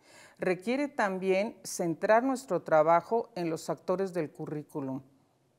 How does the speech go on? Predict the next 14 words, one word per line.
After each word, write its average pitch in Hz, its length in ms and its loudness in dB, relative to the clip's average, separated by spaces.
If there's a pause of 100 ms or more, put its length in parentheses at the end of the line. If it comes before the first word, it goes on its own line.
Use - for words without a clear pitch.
De 170 100 -2
entrada, 190 440 4
profesores, 196 960 0
de 165 80 0
entrada, 165 560 6
estudiantes, 202 1080 -2 (280)
de 170 80 0
entrada 190 420 4
también 190 560 -2 (240)
todas 220 200 6
las 214 200 2
personas 196 640 -4
que 170 140 -8
cubren 196 600 0